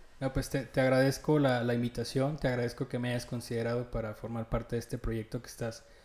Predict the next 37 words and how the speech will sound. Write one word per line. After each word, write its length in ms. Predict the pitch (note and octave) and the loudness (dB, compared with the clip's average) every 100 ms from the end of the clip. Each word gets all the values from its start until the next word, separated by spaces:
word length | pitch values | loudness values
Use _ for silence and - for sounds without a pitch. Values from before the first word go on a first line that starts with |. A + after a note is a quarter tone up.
| - - | -20 -10
desarrollando. 640 | B2 A2+ A#2+ A#2 A#2+ B2 C#3+ | -6 -4 -2 -2 -2 0 -2
Espero 540 | - B2+ B2+ B2 A#2 - - - | 0 2 2 2 0 -8 -16 -2
haber 280 | B2+ B2 | 4 6
abonado 640 | D3 C3 A#2+ B2+ D3 D3+ C3+ | 8 6 4 6 6 8 6
algo 320 | C3 C#3 C#3 | 6 4 4
interesante 800 | C3 B2+ A2+ - A#2+ B2 D#3 C#3 | 2 0 -2 -2 -6 0 2 2
o 180 | A#2 - | 0 -2
que 340 | A#2+ A2+ A2+ | -6 -4 -6
salga 320 | - B2 A#2+ | -6 -4 0
un 140 | B2+ B2 | -2 0
producto 580 | B2+ A#2+ - C3+ A#2+ A#2+ | 0 0 -2 -2 -2 -4
que, 340 | A2+ A2 G#2+ | -10 -10 -10
que 120 | - | -10
deje 360 | A2 A2 - B2 | -8 -8 -4 -2
algo 240 | A#2 A#2+ | -2 -4
bueno 220 | A#2+ A#2 A#2 | -4 -4 -4
a 80 | - | -6
tu 100 | A#2+ | -4
proyecto. 600 | A2+ A2+ A2 - D3+ - - - _ _ | -4 -4 -4 0 -2 -2 -12 -20 _ _
Eh, 140 | A2+ A2 | -10 -8
te 80 | - | -4
agradezco 420 | A2+ A2+ A2+ - A#2+ | -2 -2 -4 -4 -4
por 140 | A#2 | -4
considerarme 880 | A#2+ - A#2+ A#2 A#2+ C3 C#3 D3 A#2+ | -6 -6 -2 -2 -2 -2 0 0 -2
en 120 | A#2 | -4
la 80 | A#2 | -6
amistad. 540 | A#2 - C#3 C3 E3+ - - | -6 -4 0 2 0 -2 -10
Es 160 | A#2+ B2+ | -10 -4
una 100 | B2 | -4
amistad 300 | A#2 B2+ A#2 | -4 -4 -6
que, 120 | A#2+ | -6
como 200 | A#2+ A2+ | -6 -6
dices, 280 | A2+ A#2+ B2 | -6 -8 -6
hemos... 340 | A#2 A#2+ - - - _ - | -4 -4 -8 -18 -20 _ -10
Eh, 460 | A2 G#2+ A2 G#2+ G#2+ | -8 -6 -6 -8 -6
llevado 440 | A#2+ B2+ B2+ C3 | -2 2 2 2
por 260 | - A2+ | 0 -4